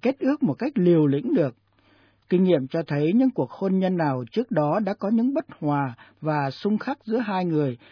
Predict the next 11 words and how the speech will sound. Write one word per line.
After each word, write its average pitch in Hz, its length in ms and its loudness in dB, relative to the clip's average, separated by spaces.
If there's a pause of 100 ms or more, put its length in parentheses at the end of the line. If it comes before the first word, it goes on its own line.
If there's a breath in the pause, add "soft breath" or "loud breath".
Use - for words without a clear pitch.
(160 soft breath)
trong 202 160 -2
thời 147 160 -2
kỳ 135 180 -2
đính 151 220 0
hôn 180 300 0 (340 soft breath)
thì 170 120 0 (140)
sớm 185 300 0
muộn 139 220 2
gì 135 300 0
cũng 220 200 0
đi 185 140 2